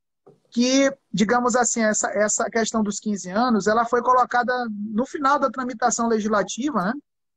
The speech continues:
E de uma forma, tipo assim, meio que de paraquedas. Não há justificativa para esses quinze anos lá na,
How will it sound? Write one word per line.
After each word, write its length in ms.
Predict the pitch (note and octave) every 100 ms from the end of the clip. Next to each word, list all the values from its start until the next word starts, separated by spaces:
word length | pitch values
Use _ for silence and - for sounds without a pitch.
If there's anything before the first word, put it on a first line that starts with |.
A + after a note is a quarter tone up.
| _ _ _ _ -
E 60 |
de 100 | F3
uma 180 | B3 A#3+
forma, 240 | C4 B3+ C4
tipo 220 | B3+ C#4
assim, 220 | A#3+ C#4
meio 180 | C4 C4
que 160 | C#4 -
de 120 | -
paraquedas. 880 | - C4+ D4+ A#3+ A3+ F#3 D3 - - _ _ _ _ -
Não 280 | G3+ D4 C4+
há 280 | D4 E4+
justificativa 920 | C#4+ D4+ - C#4 C#4+ C#4 B3 B3 C4 C#4
para 280 | C#4 C4+
esses 200 | C#4 C#4+
quinze 300 | - C4+ C4+
anos 420 | C#4 B3 B3+ G3 E3
lá 280 | F#3+ G#3 G#3
na, 240 | G3+